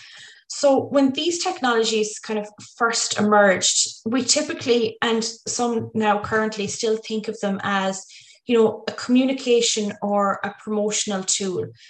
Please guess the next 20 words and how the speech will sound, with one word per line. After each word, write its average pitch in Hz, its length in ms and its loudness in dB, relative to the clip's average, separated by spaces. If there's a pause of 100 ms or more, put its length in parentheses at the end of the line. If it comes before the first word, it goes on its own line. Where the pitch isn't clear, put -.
(380)
Um, 202 420 -2
you 233 120 -2
know, 226 380 2 (120)
they're 220 180 2
incorporated 220 960 -2
typically 254 520 -4
into 208 800 0 (920)
our 226 160 -2
promotional 247 640 0
element 202 560 -2
of 196 260 2 (140)
our 196 180 0
marketing 190 560 -4
mix. - 680 -8
Um, 190 400 0 (100)
and 208 240 -2 (160)
the 226 60 -2
decision 247 640 -4
was 208 540 -4
surrounding 226 800 -2